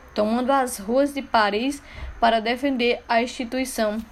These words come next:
que havia sido criada. Logo, os representantes do Terceiro Estado criaram a Comuna, um governo provisório de país, de Paris, e ordenou a criação da Guarda Nacional, uma milícia composta pelo povo.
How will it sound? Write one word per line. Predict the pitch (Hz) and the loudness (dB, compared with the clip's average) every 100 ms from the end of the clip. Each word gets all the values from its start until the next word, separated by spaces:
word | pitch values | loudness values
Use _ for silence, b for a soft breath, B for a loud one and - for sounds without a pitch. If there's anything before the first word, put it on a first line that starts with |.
| - - - - - - - - B B B - | -18 -20 -20 -20 -20 -20 -20 -20 B B B -2
que | 240 | 4
havia | 240 240 285 311 | 4 4 2 0
sido | 277 240 | 0 -2
criada. | 240 277 269 185 165 - - - - - - | -2 0 2 2 0 -6 -14 -20 -20 -20 -10
Logo, | 196 214 240 247 269 B B B | 0 4 4 2 -6 B B B
os | 208 | -6
representantes | 214 233 233 240 226 269 302 | 0 2 2 -2 0 0 -2
do | 302 | -4
Terceiro | 269 262 277 254 240 | 2 2 4 0 0
Estado | 247 - 208 208 214 226 - | -4 0 2 4 2 -6 -4
criaram | 240 233 226 240 247 | 0 4 4 4 2
a | 285 | 0
Comuna, | 285 311 277 226 208 165 175 - - | 2 2 2 -2 -4 -6 -10 -20 -10
um | 214 | -2
governo | 214 214 233 262 | 2 2 2 0
provisório | 262 247 233 240 220 208 | 0 0 0 -2 0 -2
de | 202 | -4
país, | 226 254 233 196 220 233 - B B B B B B | -2 2 2 0 -2 -10 -16 B B B B B B
de | 214 | -4
Paris, | 226 240 226 196 233 - - | 2 4 4 0 -4 -8 -10
e | 233 247 | -2 0
ordenou | 262 254 262 233 240 | 2 0 0 2 2
a | 247 | 2
criação | 247 233 240 247 254 262 | 2 2 2 2 -4 0
da | 247 | 2
Guarda | 220 233 233 | 2 0 -2
Nacional, | 233 240 - 294 220 170 - - 208 | 0 0 0 2 2 0 -2 -8 -4
uma | 220 | 0
milícia | 233 226 247 262 | 0 0 -2 -2
composta | 269 262 247 214 226 233 | -2 -4 -2 -2 -2 -6
pelo | - 240 277 | -4 -4 -4
povo. | - 180 175 | -2 -2 -2